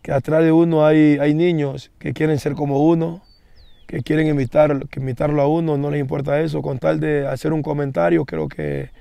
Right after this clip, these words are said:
ellos solo comentan. Pero la verdad, gracias a Dios, he tenido una familia que siempre ha sido fuerte y me ha apoyado en todas las decisiones que tome.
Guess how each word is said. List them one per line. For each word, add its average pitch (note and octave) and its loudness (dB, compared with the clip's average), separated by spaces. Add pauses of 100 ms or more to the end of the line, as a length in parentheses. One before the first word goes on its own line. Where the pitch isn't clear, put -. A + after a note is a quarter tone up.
(420)
ellos C#3 0
solo C#3+ 0
comentan. C3+ -4 (680)
Pero C#3+ -4
la C3+ 0
verdad, C#3+ 2
gracias D3 0
a C#3 4
Dios, C#3+ 2
he - -2
tenido C#3+ -2
una C#3+ 0
familia C#3 -2
que C3+ -6
siempre C#3 -6
ha C3+ -6
sido C#3+ -4
fuerte E3 -8 (100)
y C#3+ -2
me C#3 -4
ha C#3+ -6
apoyado C#3+ -4
en C3+ -10
todas D3 -10
las D3 -6
decisiones D3+ -10
que D#3+ -16
tome. D#3+ -14